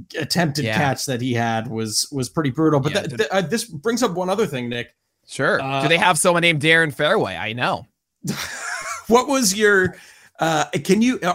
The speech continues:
Speaker 1: are there any other home run body languages of note that stick out to you? Because for me,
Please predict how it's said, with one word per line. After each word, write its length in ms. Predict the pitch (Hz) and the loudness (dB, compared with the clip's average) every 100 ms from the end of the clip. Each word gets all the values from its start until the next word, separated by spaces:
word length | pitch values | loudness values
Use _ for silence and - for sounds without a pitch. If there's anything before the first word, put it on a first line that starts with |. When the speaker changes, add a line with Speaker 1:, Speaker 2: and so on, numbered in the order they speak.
| - | 2
Speaker 1:
are 120 | 196 | 2
there 200 | 220 220 | 2 0
any 360 | 180 240 277 - | -2 -2 -2 -2
other 580 | 160 156 165 156 151 - _ _ _ _ - | -2 2 2 0 -2 -10 _ _ _ _ -20
home 480 | - - 185 202 165 | -6 0 2 4 2
run 300 | 165 165 139 | 2 0 -2
body 420 | - 139 151 147 | 0 0 0 -2
languages 640 | 131 131 131 127 120 123 123 | -2 -4 -4 -4 -4 -6 -6
of 240 | 135 117 | -8 -4
note 580 | 117 120 123 95 - - _ _ _ - | -2 0 -2 -4 -14 -18 _ _ _ -4
that 220 | 143 - | -4 -2
stick 400 | - - 160 147 | -2 -2 -2 -4
out 260 | 120 123 - | -4 -6 -6
to 100 | 120 | -12
you? 200 | 98 - | -10 -8
Because 220 | 139 147 | -4 -4
for 260 | 139 - 170 | -6 -4 -2
me, 580 | 151 226 196 123 113 | 2 2 0 -2 -6